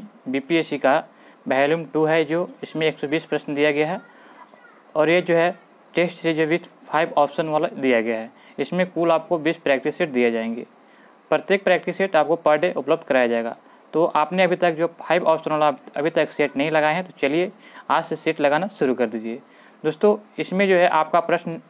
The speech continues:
जो है एक सौ बीस प्रश्न दिए गए हैं। इसमें आपको वन से लेकर के जो है फ़ोर्टी तक जो है मैथ और रीजनिंग का प्रश्न दिया गया है और फ़ोर्टी वन से जो है वन ट्वेंटी तक जो है इसमें आपको जीके जीएस का प्रश्न दिया गया है।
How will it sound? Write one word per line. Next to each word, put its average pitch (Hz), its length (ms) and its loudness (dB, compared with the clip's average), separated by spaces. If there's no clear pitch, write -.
जो 160 100 0
है 165 260 -2
एक 151 180 0
सौ 170 80 -2
बीस 170 180 0
प्रश्न 170 280 -4
दिए 156 200 2
गए 165 80 -2
हैं। 180 200 -6
इसमें 185 460 -2
आपको 160 380 2
वन 165 260 2
से 180 140 -2
लेकर 156 260 2
के 151 140 -2
जो 151 100 2
है 180 100 0
फ़ोर्टी 160 260 2
तक 180 160 0
जो 147 140 0
है 180 200 0
मैथ 170 260 -2
और 156 60 2
रीजनिंग 151 200 0
का 170 60 4
प्रश्न 160 300 -6
दिया 160 180 2
गया 170 160 2
है 208 80 -2
और 143 60 0
फ़ोर्टी 160 320 0
वन 165 200 2
से 151 120 -2
जो 143 120 0
है 165 180 0
वन 156 260 2
ट्वेंटी 147 340 2
तक 143 140 2
जो 139 140 -2
है 190 140 0
इसमें 143 300 -2
आपको 151 220 0
जीके 139 240 -4
जीएस 147 200 -4
का 196 100 -4
प्रश्न 180 280 -4
दिया 123 160 2
गया 117 180 -4
है। 117 80 -10